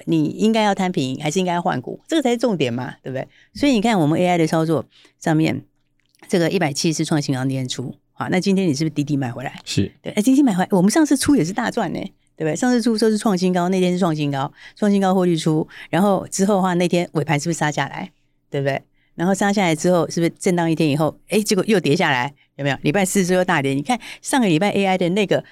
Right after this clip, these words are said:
Speaker 1: 那个大震荡就都跟你无关啊。
Speaker 2: 是，老师，所以可以，可不可以这样讲？就是说，它的题材其实是对的，只是就是说，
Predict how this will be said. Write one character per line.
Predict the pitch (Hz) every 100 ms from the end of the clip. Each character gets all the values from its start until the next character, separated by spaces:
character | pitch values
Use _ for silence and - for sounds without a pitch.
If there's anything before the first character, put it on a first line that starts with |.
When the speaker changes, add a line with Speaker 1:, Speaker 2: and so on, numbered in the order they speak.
| - -
Speaker 1:
那 | 240
个 | 220
大 | 202 196
震 | 190
荡 | 185
就 | 180
都 | 170 160
跟 | 165
你 | 139
无 | 117
关 | 113 117 120
啊。 | - _ _ _
Speaker 2:
是， | - 156
老 | 101
师， | 120 226
所 | 240
以 |
可 | 180 185
以， | 135 139
可 | -
不 | 147
可 | 214
以 |
这 | 143
样 | 180
讲？ | 139 104 98
就 | 147
是 |
说， | 151 170
它 | 214
的 |
题 | - 127
材 | 120 113
其 | 120
实 |
是 | 123 143
对 | 160 104
的， | 87
只 | 92 131
是 |
就 | 165
是 |
说， | 160